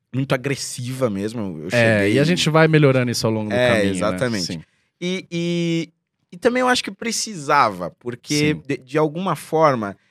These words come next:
Speaker 1: é, esse assunto ele não era debatido no Brasil,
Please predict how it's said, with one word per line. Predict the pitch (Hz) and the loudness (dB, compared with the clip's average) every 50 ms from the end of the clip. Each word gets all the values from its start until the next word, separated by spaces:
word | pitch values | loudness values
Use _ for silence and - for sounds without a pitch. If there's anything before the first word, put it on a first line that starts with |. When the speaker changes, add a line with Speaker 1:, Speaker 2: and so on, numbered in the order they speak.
| _ _ _ _ _ | _ _ _ _ _
Speaker 1:
é, | 123 123 120 120 120 117 120 120 - - | 2 4 4 4 4 2 2 0 0 0
esse | 151 151 - 160 | -4 -4 -4 -6
assunto | - - 170 165 170 | -10 -10 -10 -8 -6
ele | 156 160 | -6 -4
não | 160 160 156 143 | -4 -2 0 2
era | 143 143 135 110 95 | 4 4 4 2 0
debatido | 90 101 95 95 95 - - - 95 87 92 | -2 -4 -4 -4 -4 -4 -6 -10 -10 -8 -6
no | 95 95 | -6 -4
Brasil, | 92 95 92 92 90 85 85 82 76 | -2 -2 -2 -2 -2 -4 -6 -8 -10